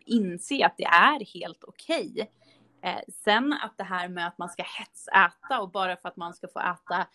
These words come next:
vad man vill en hel dag, att man inte behöver trycka i sig saker. Jag brukar säga det till de som frågar mig om de så här,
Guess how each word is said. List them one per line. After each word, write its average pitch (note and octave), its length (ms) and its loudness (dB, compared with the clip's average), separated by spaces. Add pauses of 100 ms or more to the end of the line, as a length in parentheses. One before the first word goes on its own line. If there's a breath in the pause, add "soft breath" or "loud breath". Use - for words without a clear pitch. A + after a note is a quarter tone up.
(300 loud breath)
vad F#3 140 -2
man F#3 180 -4
vill C4+ 320 -2
en F3 180 -6
hel F3 300 -6
dag, - 480 0
att - 160 -4
man F#3 140 -2
inte F3+ 260 -6
behöver E3+ 500 2 (580 soft breath)
trycka - 520 -4
i G3 220 -2
sig - 240 -8
saker. - 540 0 (420 soft breath)
Jag G3 240 8
brukar B3+ 280 2
säga F3+ 340 0
det E3+ 240 -6
till F#3 100 -4
de E3 200 -2
som E3 200 -8
frågar E3+ 380 4
mig E3 240 0
om E3+ 120 2
de E3+ 220 4
så F3 120 2
här, E3+ 200 6